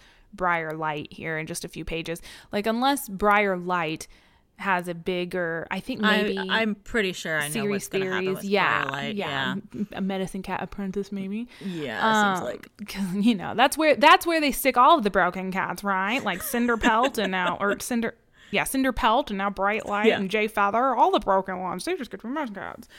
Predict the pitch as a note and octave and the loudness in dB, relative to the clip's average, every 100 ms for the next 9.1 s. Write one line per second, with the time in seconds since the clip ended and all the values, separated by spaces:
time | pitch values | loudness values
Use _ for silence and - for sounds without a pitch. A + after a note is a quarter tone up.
0 | - - - A#3+ C#4+ A3+ G3 F#3 E3 D#3+ | -20 -14 -4 2 4 4 -2 -4 -4 -4
1 | - - - - - - F#3 - - - | -6 -10 -12 -14 -12 -12 -10 -10 -10 -12
2 | - C3+ - G#3 G3+ F#3+ - - A3 - | -12 -12 -12 -10 -10 -10 -12 -6 -4 -4
3 | - G#3+ B3 - - G4 B3+ A#3 A#3+ A3 | -2 -2 -2 -2 -10 -10 -4 2 4 4
4 | F#3 F#3+ G3 - _ _ _ _ - - | 0 -6 -12 -16 _ _ _ _ -20 -20
5 | - A3 A3 - - C#4+ C4 - - C4+ | -10 -2 0 0 2 4 4 2 0 0
6 | C4+ C#4+ C#4 C#4+ C#4+ - C#4+ D4 D4 B3 | 2 2 2 2 4 4 4 6 4 4
7 | G3 F3+ - A3 G#3 G3+ G3 F#3+ - A3 | 2 0 -2 0 2 0 -2 -4 -4 -2
8 | G#3 G#3 - F#3 - - G3+ F#3+ F#3 F3 | -4 -4 -2 -4 -4 -4 -2 0 0 -2